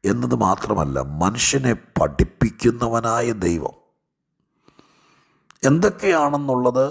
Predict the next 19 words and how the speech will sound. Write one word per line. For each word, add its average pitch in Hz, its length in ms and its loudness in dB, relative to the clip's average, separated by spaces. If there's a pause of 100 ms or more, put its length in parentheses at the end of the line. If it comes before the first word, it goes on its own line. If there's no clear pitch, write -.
(480)
ഇവിടെ 143 160 4
വിസ്തരിച്ചിട്ടില്ല. - 960 -2
പക്ഷേ - 300 -2
യേശു 135 280 4
ഒരു 151 160 2
കാര്യം 120 260 -2
പറഞ്ഞു, 71 360 -8 (800)
പിതാവ് 170 400 6
പഠിപ്പിക്കുന്ന 131 640 -4
ആളുകളുണ്ട്, 98 640 -6
അവർക്ക് 135 800 0 (520)
ഈ 147 180 4
പറയപ്പെട്ട 117 520 0
കാര്യങ്ങൾ, 87 460 -2
അതായത് 85 580 -2 (1300)
മാനുഷികമായി 160 1000 0
പെട്ടെന്ന് 156 560 -2
പിടികിട്ടാത്ത 123 680 0
കാര്യങ്ങൾ 104 680 -2